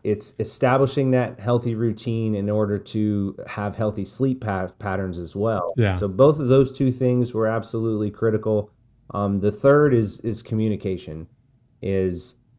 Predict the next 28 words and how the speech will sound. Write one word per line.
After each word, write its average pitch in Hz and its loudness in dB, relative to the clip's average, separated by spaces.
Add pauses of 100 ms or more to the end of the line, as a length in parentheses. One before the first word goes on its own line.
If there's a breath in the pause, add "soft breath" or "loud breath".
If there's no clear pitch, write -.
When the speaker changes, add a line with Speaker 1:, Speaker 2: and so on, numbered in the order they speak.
(100)
Speaker 1:
um, 95 -6
you 113 -2
have 120 0
to 110 -4
talk 101 -4
to 87 -8
people. 87 -8
You 101 0
have 131 2
to 120 -2
talk 107 -2
to 82 -4 (240)
doctors, 107 -4 (480)
um, 90 -4 (120)
to 95 -4 (180)
fully 131 4
understand 107 -2
and 98 -6
identify 98 -4
if 107 -6
you 101 -2
do 113 0
have 87 -6
any 98 -6
sort 101 -2
of 92 -6 (680)
physical 123 0
injuries, 87 -6